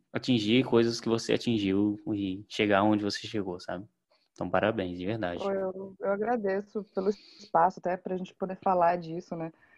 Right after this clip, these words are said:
Speaker 2: E eu acho que a gente tem que também, não só falar disso, mas mudar também as posturas, as atitudes, né? Se eu tô incomodado com isso, o que que eu posso fazer pra isso? Que é o espaço que vocês estão dando, que é o que o Product Arena tá fazendo, também trazendo mais mulher pra lá, dando desconto exclusivo pra mulher. A gente tem que,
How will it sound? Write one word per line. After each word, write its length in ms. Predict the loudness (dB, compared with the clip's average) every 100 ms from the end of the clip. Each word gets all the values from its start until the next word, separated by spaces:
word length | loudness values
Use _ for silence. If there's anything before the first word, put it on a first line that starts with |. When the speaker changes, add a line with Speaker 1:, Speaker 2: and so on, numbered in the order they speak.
| _ _ _ -12
Speaker 2:
E 340 | -10 -6 2
eu 60 | 2
acho 100 | 2
que 60 |
a 40 | 0
gente 180 | -2 -2
tem 100 | -2
que 240 | 0 0
também, 560 | 0 0 -2 -2 0 2
não 140 | 2
só 120 | 0
falar 240 | 0 2 2
disso, 240 | 0 -2
mas 160 | -2 -2
mudar 440 | -2 4 6 6
também 240 | 2 0
as 100 | -2
posturas, 500 | -4 -8 -4 -2 0
as 120 | -2 -4
atitudes, 440 | -8 -8 -10 -6
né? 120 | -6
Se 100 | -4
eu 40 | -2
tô 60 |
incomodado 380 | -2 2 2 2
com 100 | -2
isso, 120 | -2
o 20 |
que 80 | -2
que 80 | -2
eu 40 |
posso 260 | 2 2 2
fazer 240 | -2 0
pra 160 | 2 0
isso? 240 | 0 -6 -2
Que 80 |
é 80 | 2
o 140 | 4 2
espaço 260 | 0 -2
que 60 | -2
vocês 120 | -2
estão 140 | 2
dando, 380 | 6 6 4 2 -2 _ _ _
que 80 |
é 80 | 6
o 40 | 6
que 120 | 4
o 40 |
Product 340 | 6 6 6 4
Arena 220 | 4 2
tá 80 | 0
fazendo, 600 | 0 0 0 0 0 -2
também 280 | -2 -4 -2
trazendo 280 | -2 0
mais 160 | 2 2
mulher 300 | 2 4 4
pra 140 | 4
lá, 200 | 6 6
dando 200 | 6 2
desconto 240 | -4 -6 -8
exclusivo 400 | -8 -8 -8 -8
pra 120 | -6
mulher. 600 | -4 0 0 2 0 0 -6 _ _ _ -12
A 40 | -10
gente 180 | -8
tem 220 | -2 -2 0
que, 500 | 2 2 2 -2